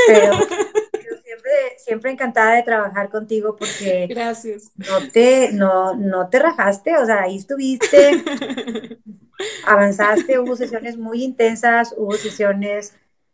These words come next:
Speaker 1: eh, muy fuertes, eh,
Speaker 2: Sí.
Speaker 1: eh, muy bonito el trabajo contigo, pero funciona porque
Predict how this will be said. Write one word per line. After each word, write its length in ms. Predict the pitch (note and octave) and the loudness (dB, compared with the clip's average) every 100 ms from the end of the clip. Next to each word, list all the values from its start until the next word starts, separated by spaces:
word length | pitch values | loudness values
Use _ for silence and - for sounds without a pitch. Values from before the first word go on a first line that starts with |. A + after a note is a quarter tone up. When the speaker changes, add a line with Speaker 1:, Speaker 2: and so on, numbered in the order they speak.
| _ | _
Speaker 1:
eh, 340 | - F#3+ F3+ F3+ | -8 -4 -2 -2
muy 580 | F3+ F#3 G3 G3 G#3+ G3+ | 0 0 0 0 0 0
fuertes, 960 | - F#3+ F#3 F3+ - G3+ G#3 G#3+ - _ _ _ _ _ _ _ _ | 4 6 6 2 -2 0 0 -4 -14 _ _ _ _ _ _ _ _
eh, 640 | G3+ F#2+ F2 F2 - F3+ F3 | -6 -4 -2 -2 -2 -2 -2
Speaker 2:
Sí. 380 | F3 A4+ - _ _ _ _ _ _ - | -4 -6 -12 _ _ _ _ _ _ -2
Speaker 1:
eh, 380 | G3 F#3+ F3+ | 0 0 0
muy 1160 | F3 F3 F3+ F3+ - _ _ _ B3+ G#3+ G3+ G#3 | 2 4 4 2 -4 _ _ _ -4 0 4 6
bonito 680 | A3+ A#3+ A3+ A3+ A3+ A3+ G#3+ | 8 8 6 6 6 8 6
el 140 | G3 | 2
trabajo 560 | G3+ F#3+ F#3+ F#3 A3 A3 | 0 0 0 -2 -2 -2
contigo, 760 | G3+ G3 - G3 G3+ G#3 G3+ - | -6 -10 -8 -4 0 0 0 -2
pero 360 | G3 F#3+ F3+ - _ | 0 0 -2 -10 _
funciona 580 | - G3+ G3 G3+ G3 A3 | -14 -10 -2 0 2 0
porque 380 | A3+ A3 G3+ | -2 -4 -4